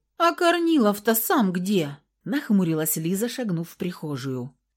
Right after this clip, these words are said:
"Они все в лесу, ищут тебя, вас". "Кто все?"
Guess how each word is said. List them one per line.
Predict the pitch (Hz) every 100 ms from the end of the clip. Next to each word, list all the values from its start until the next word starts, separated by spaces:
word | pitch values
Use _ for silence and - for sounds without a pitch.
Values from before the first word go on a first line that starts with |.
| _
"Они | 214 240 262
все | 359 - 320
в |
лесу, | 302 381 - 381
ищут | 269 370 - 285 -
тебя, | 277 190 247
вас". | 220 214 277 - - - _ _
"Кто | - - - 339 311 247
все?" | - - 320 262 156 135